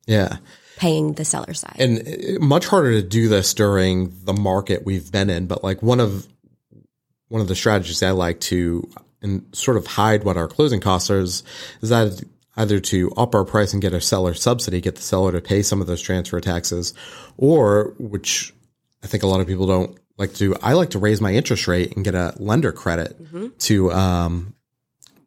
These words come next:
Speaker 1: you know, cover my, some of my transfer taxes. Um,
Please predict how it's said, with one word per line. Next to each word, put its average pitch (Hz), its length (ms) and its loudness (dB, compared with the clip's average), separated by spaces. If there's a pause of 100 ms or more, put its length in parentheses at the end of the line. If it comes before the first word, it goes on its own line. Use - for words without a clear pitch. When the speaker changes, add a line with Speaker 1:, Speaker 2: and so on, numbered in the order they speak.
(460)
Speaker 1:
you 104 60 0
know, 90 120 4
cover 98 260 2
my, 87 220 2
some 104 220 0
of 98 40 0
my 90 300 0 (100)
transfer 90 380 0
taxes. 85 640 -4 (100)
Um, 90 460 -4